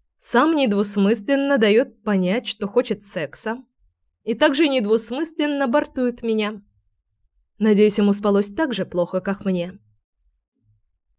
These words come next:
Одеваюсь в лёгкое льняное платье цвета оливок. Оно оттеняет цвет глаз и отлично подчёркивает фигуру. И я остаюсь довольна своим внешним видом.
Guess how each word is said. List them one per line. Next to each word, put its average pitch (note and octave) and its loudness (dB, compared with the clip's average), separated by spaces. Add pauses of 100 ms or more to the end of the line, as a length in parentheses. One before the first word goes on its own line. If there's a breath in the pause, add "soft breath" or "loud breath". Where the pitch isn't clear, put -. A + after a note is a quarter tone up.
(320)
Одеваюсь A#3 0
в G#3+ -4
лёгкое A3+ 2
льняное G3 4
платье A#3 0
цвета A3+ 2
оливок. G#3 -2 (560)
Оно A#3 0
оттеняет A#3 -2
цвет F#3+ -2
глаз D4 -2
и G3 -2
отлично G#3 -4
подчёркивает G3 -4
фигуру. F3 -6 (1120)
И A3 2
я D4 2
остаюсь D4+ 0
довольна A#3+ 0
своим G3 0
внешним G#3 0
видом. G3 -6